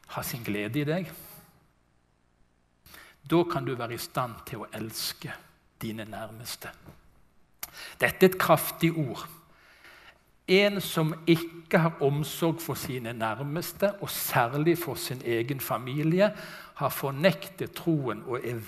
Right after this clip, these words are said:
verre enn en vantro. Huh. Folkens, er det noen som trenger forbønn her? Skal vi bare ta det med en gang? Hva er det å være verre enn en vantro? Det er heftige saker, det. Det går an å være verre enn en vantro.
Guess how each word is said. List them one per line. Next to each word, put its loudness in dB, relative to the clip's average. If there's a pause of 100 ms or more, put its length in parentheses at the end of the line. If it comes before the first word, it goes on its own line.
verre 4
enn -8
en -6
vantro. -10 (420)
Huh. 0 (1080)
Folkens, 6 (400)
er 2
det 4
noen 0
som -2
trenger 0
forbønn 4
her? 4 (1400)
Skal 4
vi 6
bare 6
ta 12
det 4
med 4
en 8
gang? 8 (760)
Hva 12
er 12
det 8
å 6
være 10
verre 10
enn -2
en -2
vantro? 0 (520)
Det 8
er 6
heftige 4
saker, 4
det. -4 (560)
Det 4
går 8
an 10
å 6
være 10
verre 6
enn -4
en -4
vantro. -2